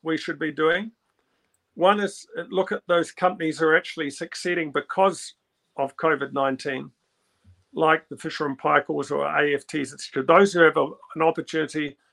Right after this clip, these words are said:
because of this and are already growing strongly. And the question is, how can we promote more growth from those companies? Um, how can we, uh, make them want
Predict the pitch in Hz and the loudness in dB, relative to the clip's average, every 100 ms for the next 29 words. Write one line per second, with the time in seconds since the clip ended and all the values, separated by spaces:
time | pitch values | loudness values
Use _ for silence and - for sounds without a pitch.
0 | _ - 156 180 175 160 135 139 151 - | _ -12 2 4 4 2 0 -2 -2 -16
1 | _ _ _ 165 156 156 - 180 175 160 | _ _ _ 2 2 0 0 2 2 0
2 | 165 160 160 143 156 147 143 - 165 147 | -2 0 0 0 0 0 -4 -6 -2 -2
3 | 147 123 147 - _ _ _ _ _ _ | -2 -6 -8 -16 _ _ _ _ _ _
4 | - 165 165 170 - - 170 - - _ | -2 0 0 -4 -4 -4 -6 -8 -18 _
5 | _ - 170 208 208 190 180 - 165 165 | _ 2 6 6 4 -6 -8 -8 -4 -2
6 | 165 - - 156 190 165 151 143 - 151 | -2 -4 -12 -4 -4 -2 -2 -2 -6 -14
7 | 143 139 135 - - 135 - - - - | -8 -8 -8 -10 -10 -10 -12 -20 -18 -20
8 | _ _ _ _ _ - 147 147 156 - | _ _ _ _ _ -6 -4 -4 -8 -6
9 | 170 175 190 - 165 156 151 151 156 _ | 2 4 2 -2 -4 -2 -2 -4 -8 _
10 | _ _ _ _ _ 147 147 147 175 170 | _ _ _ _ _ -4 -2 2 2 2
11 | 151 170 151 151 160 | -4 -4 -2 -2 -4